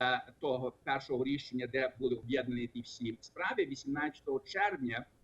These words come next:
Європейський суд з прав людини виніс рішення, у якому констатував, що, визнаючи Світовий конгрес українців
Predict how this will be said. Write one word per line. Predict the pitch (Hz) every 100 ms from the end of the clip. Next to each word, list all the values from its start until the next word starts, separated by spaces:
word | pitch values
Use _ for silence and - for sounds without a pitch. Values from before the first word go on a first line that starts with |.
| - - 120
Європейський | 131 135 - 156 170 - 147
суд | - 220 190
з |
прав | - 147 143 135
людини | 123 127 127 127 247 - - - - -
виніс | 135 151 160 175 170 -
рішення, | 131 143 - - 117 104 95 -
у | 131
якому | 139 - 160 147 151 160
констатував, | 156 156 - 185 170 120 110 113 127 - _ _ -
що, | - 139 135 - _ _ - 151
визнаючи | 147 156 147 135 - 190
Світовий | 190 170 165 156 170
конгрес | 175 151 143 156 160 - 156
українців | - 156 151 202 403 - - 143 135